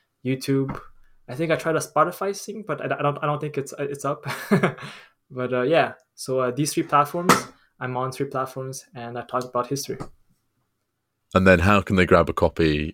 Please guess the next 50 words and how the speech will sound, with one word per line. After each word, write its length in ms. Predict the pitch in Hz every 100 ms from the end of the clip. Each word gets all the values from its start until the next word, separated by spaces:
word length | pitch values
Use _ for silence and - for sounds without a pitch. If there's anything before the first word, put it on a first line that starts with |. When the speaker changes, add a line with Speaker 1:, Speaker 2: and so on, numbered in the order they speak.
| -
Speaker 2:
of 400 | 82 80 78 73 -
your 180 | 87
book 300 | 76 87 -
as 120 | 80 76
well 380 | 78 73 71 _
to 260 | - 76 71
get 180 | 87 73
that 160 | 76
accessible 680 | 78 - 85 - 76 78 73
history? 500 | 73 82 - 82 - _ _ _ _ _ _ _ _ -
Speaker 1:
Oh 60 |
yeah, 220 | 170 160 131
so 320 | - 143 139
I 100 | 135
think 260 | 143 139
it's, 180 | 139 - - _ _
I 80 | 139
think 160 | 156 170
it's 100 | -
still 200 | 190 156
in 80 |
my 80 | 151
bio 360 | 135 143 165 175
on 200 | 175 131
Instagram, 540 | 135 139 156 160 180 _ _ _ _
and 140 | 123
just 300 | 127 131 -
press 260 | 143 143 156
it 260 | 147 - -
and 420 | 123 117 117 - -
it 140 | 123
sends 240 | - 131 123
you 140 | 127 _ _
to 100 | 127
the 80 | 120
link, 400 | 117 117 - -
and 320 | 113 107 110 - _ -
it's 80 | -
that 200 | 113 113
easy. 300 | 110 113 _ _ _ _ _ _ _ _ _ -
Speaker 2:
Well, 160 | 90 101
I, 180 | -
I 80 | 104
thoroughly 400 | 98 101 95 90
recommend 640 | 87 82 - 85 85 80 -
going 380 | 85 82 78
to, 300 | - 85 78
to 120 | 73 -
follow 300 | 92 85 80
you 420 | 80 80 80